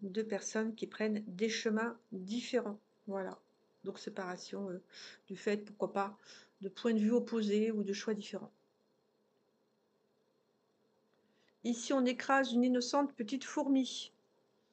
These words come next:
Bon, alors, bah, c'est pas positif, hein, parce que la fourmi, elle a rien fait de mal, c'est pas un insecte nuisible. Donc là, attention, il y a quelqu'un qui veut vous détruire ou détruire, euh, la personne si vous faites le tirage pour quelqu'un.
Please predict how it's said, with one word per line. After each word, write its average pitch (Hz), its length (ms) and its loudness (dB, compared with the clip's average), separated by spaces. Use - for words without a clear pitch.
Bon, 233 480 4
alors, 202 280 4
bah, 196 100 -2
c'est 208 140 -8
pas 220 100 2
positif, 214 560 -2
hein, 262 80 2
parce - 160 -10
que - 80 0
la 196 100 2
fourmi, 220 280 2
elle 208 100 2
a 180 40 2
rien 190 160 0
fait 208 120 0
de 202 60 0
mal, 208 340 0
c'est - 220 -14
pas 202 160 0
un 196 100 -2
insecte 208 380 -6
nuisible. 202 640 0
Donc 214 160 -4
là, 226 100 4
attention, 214 540 0
il 220 40 0
y 214 40 2
a 214 60 2
quelqu'un 214 460 -6
qui - 180 -6
veut 202 340 0
vous 208 200 -4
détruire 220 520 0
ou 208 40 2
détruire, 214 580 0
euh, 190 100 0
la 190 100 0
personne 185 400 -4
si - 160 -12
vous 185 80 -8
faites 202 220 -4
le - 60 -20
tirage 202 280 -4
pour - 140 -20
quelqu'un. 190 360 -8